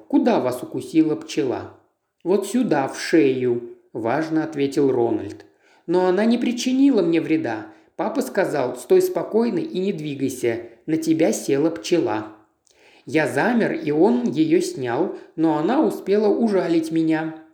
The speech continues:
Хотя почти не больно, просто как укол булавкой, а я не заплакал.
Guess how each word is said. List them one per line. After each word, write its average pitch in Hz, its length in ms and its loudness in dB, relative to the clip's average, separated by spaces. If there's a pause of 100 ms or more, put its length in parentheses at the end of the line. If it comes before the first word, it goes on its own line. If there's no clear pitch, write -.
(240)
Хотя 170 280 0
почти 180 440 -2
не 226 100 2
больно, 143 400 0
просто 165 340 0
как 170 240 -2
укол 196 400 4
булавкой, 180 680 -2 (380)
а 147 100 -6
я 170 120 0
не 220 120 2
заплакал. 127 800 -4